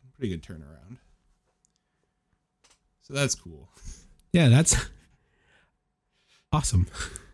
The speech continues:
Speaker 2: But no, it, it's really good. I'm great. I'm happy that your dad is getting the treatment he needs and they figured out what it is.
Speaker 1: Yeah.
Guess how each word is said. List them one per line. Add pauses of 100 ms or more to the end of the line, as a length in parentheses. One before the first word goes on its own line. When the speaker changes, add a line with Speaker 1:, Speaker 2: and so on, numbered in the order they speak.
(1300)
Speaker 2:
But
no,
it,
it's
really
good. (1080)
I'm
great.
I'm
happy
that
your
dad
is
getting
the
treatment
he
needs
and
they
figured
out
what
it
is.
Speaker 1:
Yeah.